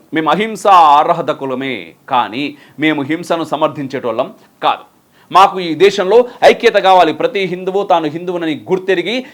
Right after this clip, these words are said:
హిందుత్వం ఒక మతం కాదు, ఒక జాతి అని జబ్బ చరచి చెప్పాలి." గుర్తుపెట్టుకోర్రి, ఇక్కడ మనం మాట్లాడుతున్నది కేవలం హిందువుల గురించే. హిందూ ముస్లిం గురించో, హిందూ క్రిస్టియన్ గురించో, హిందూ సెక్యులర్ గురించో కాదు.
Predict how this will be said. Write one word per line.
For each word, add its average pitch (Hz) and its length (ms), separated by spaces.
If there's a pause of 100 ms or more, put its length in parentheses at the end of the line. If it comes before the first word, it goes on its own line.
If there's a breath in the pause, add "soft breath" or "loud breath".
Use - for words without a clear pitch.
(160 loud breath)
హిందుత్వం 233 500 (160)
ఒక 160 140
మతం 190 340
కాదు, 196 260
ఒక 240 240
జాతి 170 480
అని 175 380
జబ్బ 143 280
చరచి 139 440
చెప్పాలి." 90 360 (180)
గుర్తుపెట్టుకోర్రి, 202 720 (180 loud breath)
ఇక్కడ 208 260
మనం 190 220
మాట్లాడుతున్నది 196 640
కేవలం 175 380
హిందువుల 156 320
గురించే. 113 440 (260 soft breath)
హిందూ 190 260
ముస్లిం 180 440
గురించో, 175 400
హిందూ 175 340
క్రిస్టియన్ 180 400
గురించో, 165 440
హిందూ 160 360
సెక్యులర్ 190 440
గురించో 151 340
కాదు. 107 240